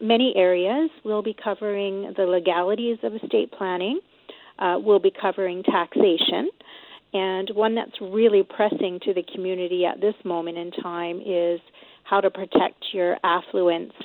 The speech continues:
from the stock market crashes that are occurring and the volatility that we're experiencing. And so that will be something that we'll s-, expand on a little bit more because it is such a pressing issue, uh, so, for so many of us, you know, this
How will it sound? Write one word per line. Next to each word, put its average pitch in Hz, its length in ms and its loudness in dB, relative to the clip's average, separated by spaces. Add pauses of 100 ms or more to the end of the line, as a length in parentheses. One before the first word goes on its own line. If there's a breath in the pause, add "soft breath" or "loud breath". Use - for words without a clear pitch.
from 175 260 -6
the 175 180 -4
stock - 300 -2
market 175 400 -6
crashes 247 680 2
that 196 120 -2
are 190 160 0
occurring 196 600 -2
and 185 340 -4
the 185 120 -8
volatility 180 720 0
that 180 160 -4
we're 175 120 -2
experiencing. 170 840 -6 (520 loud breath)
And 185 280 -4
so 185 180 4
that 190 220 2
will 190 120 4
be 190 600 2
something 208 280 2
that 220 120 -10
we'll 208 140 -2
s-, - 60 -20 (180)
expand 202 640 0
on 294 180 4
a 285 80 0
little 226 240 2
bit 214 220 -2
more 185 500 2
because 220 460 -4
it 180 120 -4
is 180 200 -2
such - 180 -4
a - 60 -10
pressing - 460 -4
issue, 202 480 4 (520 loud breath)
uh, 175 200 -6 (120)
so, 196 120 -8 (100)
for 190 200 0
so 202 120 2
many 175 280 -2
of 160 160 -2
us, 160 140 -4 (120)
you 180 180 -4
know, 165 200 -6
this 180 120 -6